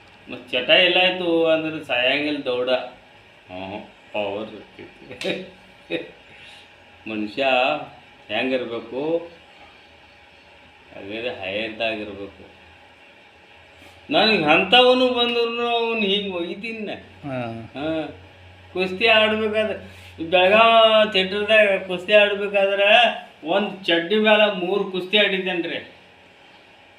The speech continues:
Speaker 1: ಈ ದುನಿಯಾದಾಗನ ನಾನು ಫೋಟೋ ಮೆರಿತಾವ್ರಿ. <laughs> ಈ ದುನಿಯಾದಾಗ ಹೀಗ ಹೋಗ್ಯಾವ್ರಿ.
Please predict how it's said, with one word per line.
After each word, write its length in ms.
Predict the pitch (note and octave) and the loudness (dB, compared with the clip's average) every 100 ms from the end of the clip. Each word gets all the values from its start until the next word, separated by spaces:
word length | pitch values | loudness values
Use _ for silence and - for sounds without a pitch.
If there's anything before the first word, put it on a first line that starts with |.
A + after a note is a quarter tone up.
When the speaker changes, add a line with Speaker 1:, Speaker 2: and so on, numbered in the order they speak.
| - - - - | -20 -20 -20 -14
Speaker 1:
ಈ 140 | C3 | -12
ದುನಿಯಾದಾಗನ 1160 | B2+ A#2+ C3+ D3+ F3 F3+ F#3 F3+ F3+ F3+ F#3+ F#3 | -12 -8 -2 2 2 2 2 0 -2 -2 -2 -2
ನಾನು 480 | F3 E3+ E3+ E3 D3+ C3+ B2+ | -2 0 0 0 -4 -12 -14
ಫೋಟೋ 280 | C3+ C3+ C#3+ | -12 -12 -10
ಮೆರಿತಾವ್ರಿ. 800 | D#3 D3+ C#3+ C#3 C#3+ C3 G2+ - - D3 | -8 -6 -8 -8 -10 -8 -12 -14 -20 -18
<laughs> 1040 | E3 D#3+ D#3+ E3+ - A2+ A#2 - - - - | -8 -4 0 0 -2 -8 -14 -20 -20 -18 -16
ಈ 20 | |
ದುನಿಯಾದಾಗ 800 | G2+ G2+ G2+ A2+ A#2 A#2+ A#2 A#2 A#2 A2+ - - - - - - _ - - - - - - - - - - - _ - - - - - F3+ | -14 -14 -8 -8 -8 -10 -10 -12 -16 -20 -20 -20 -20 -20 -20 -20 _ -20 -20 -20 -20 -20 -20 -20 -20 -20 -20 -20 _ -20 -20 -20 -20 -14 2
ಹೀಗ 260 | A3+ C4 | 2 6
ಹೋಗ್ಯಾವ್ರಿ. 760 | D4+ D4+ C#4+ C#4+ C#4 F3 C#3+ A3 | 4 4 2 2 2 0 0 -2